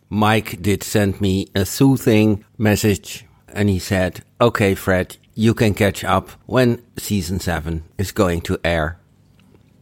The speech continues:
Well, I hope I'll be ready then, and I'm sure hoping there will be a season seven.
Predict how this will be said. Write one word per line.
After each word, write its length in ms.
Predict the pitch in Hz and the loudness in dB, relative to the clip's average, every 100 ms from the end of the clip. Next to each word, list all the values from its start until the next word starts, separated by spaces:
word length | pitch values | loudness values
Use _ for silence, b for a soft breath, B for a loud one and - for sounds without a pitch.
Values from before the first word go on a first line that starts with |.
| _ - | _ 0
Well, 320 | 160 175 - - | 2 2 -2 0
I 120 | 98 | 2
hope 340 | 92 95 - - 92 | 4 2 -2 -4 0
I'll 240 | 92 85 - 101 | 0 -2 -12 -8
be 180 | 95 98 | -2 2
ready 300 | 95 107 113 | 4 2 0
then, 400 | 90 87 90 101 - _ _ | -2 -2 -2 -4 -8 _ _
and 380 | 95 95 98 90 - _ | -2 0 0 -2 -8 _
I'm 160 | 98 92 | -2 -2
sure 300 | - 98 92 | 0 2 4
hoping 420 | 101 101 98 98 - | 2 2 0 -2 -2
there 220 | 107 120 | 0 2
will 180 | 123 135 | 4 2
be 240 | 131 127 - - | 0 -6 -8 0
a 260 | 160 160 - _ | 2 2 -2 _
season 580 | - - 95 87 113 - | -10 -4 -2 -2 -2 -4
seven. 520 | - 101 71 76 78 | -10 -12 -8 -8 -10